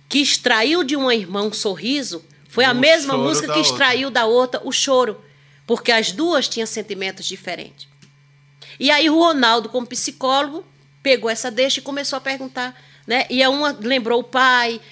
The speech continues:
Speaker 1: e, e, e a música trouxe tristeza, porque ela lembrou o pai, não sei o quê. A outra lembrou a, a época de escola, que brincava, que não sei o quê. Então o Ronaldo falou assim, "Gente, eu preciso colocar música na terapia."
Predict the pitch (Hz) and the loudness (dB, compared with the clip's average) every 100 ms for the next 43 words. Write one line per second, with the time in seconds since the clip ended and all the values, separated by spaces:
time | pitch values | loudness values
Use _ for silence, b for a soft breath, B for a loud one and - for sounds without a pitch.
0 | B B 233 202 220 196 214 214 240 - | B B -10 -6 -6 0 0 0 -2 -4
1 | 233 233 233 - 302 - 269 254 226 202 | -4 -4 -4 -4 -4 2 4 4 2 -4
2 | 208 214 214 214 208 233 240 247 240 226 | -6 -4 -2 -2 -2 -2 -2 0 0 0
3 | 214 - 233 226 254 247 233 B B B | -4 -6 -8 -4 -2 -2 -4 B B B
4 | 214 233 254 254 247 247 214 226 233 220 | 2 4 4 2 2 0 2 2 2 2
5 | 208 208 214 226 - 214 254 - - 262 | 2 2 2 0 -2 -4 -2 -2 0 2
6 | 247 202 196 190 233 262 - 254 240 202 | 2 2 -4 -8 -8 -8 -2 0 0 -2
7 | 180 175 233 247 262 226 254 247 B B | -8 -14 -12 -10 -8 -6 -6 -6 B B
8 | B - 254 285 262 254 247 247 226 214 | B -12 -8 -6 -4 -4 -4 -6 -8 -8
9 | 226 202 - 254 277 254 - 180 180 _ | -8 -8 -6 -4 -6 -6 -10 -12 -14 _
10 | _ _ _ _ _ _ _ _ - 214 | _ _ _ _ _ _ _ _ -10 -8
11 | 254 220 233 214 214 214 214 220 214 214 | -8 -8 -6 -6 -4 -6 -4 -6 -6 -8
12 | 208 196 185 185 190 190 - - | -10 -10 -14 -14 -16 -16 -20 -20